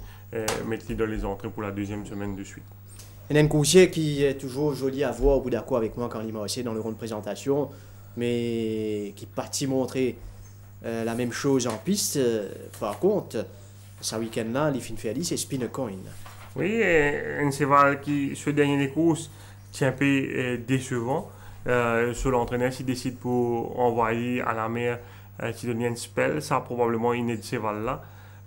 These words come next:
Speaker 1: Et, bon, quand il remet également les ailiers avec lui. Et c'est voilà, même s'il <laughs> gagne les courses, euh,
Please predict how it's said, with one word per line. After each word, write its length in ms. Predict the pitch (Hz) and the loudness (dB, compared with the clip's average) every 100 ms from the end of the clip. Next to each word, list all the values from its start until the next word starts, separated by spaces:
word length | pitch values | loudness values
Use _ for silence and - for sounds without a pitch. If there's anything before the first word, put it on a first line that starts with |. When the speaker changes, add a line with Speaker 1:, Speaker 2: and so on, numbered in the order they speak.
| - | -2
Speaker 1:
Et, 880 | 123 120 117 117 50 50 50 50 50 | 0 2 0 0 -2 -6 -6 -8 -8
bon, 160 | - 113 | -4 0
quand 160 | 123 | 4
il 680 | 131 131 127 123 120 117 120 | 4 2 0 -2 -2 -4 -4
remet 280 | 113 127 131 | 0 2 2
également 440 | 135 123 120 123 | 2 2 2 2
les 240 | 123 117 120 | 0 0 -2
ailiers 220 | 117 123 | 0 2
avec 320 | 120 113 110 | 2 2 -2
lui. 160 | 131 156 - - - - | -6 -10 -12 -18 -18 -10
Et 340 | 120 120 117 113 | -4 -2 -2 -4
c'est 140 | - | -2
voilà, 180 | 117 120 | 0 2
même 180 | 156 147 | 2 0
s'il 220 | - 139 135 131 117 110 | 0 0 2 2 -2 -10
<laughs> 360 | - - - | -14 -20 -14
gagne 220 | 117 127 123 | -4 -2 0
les 100 | 120 | -2
courses, 360 | 120 117 - | -2 -4 -4
euh, 260 | 123 113 110 | -2 0 0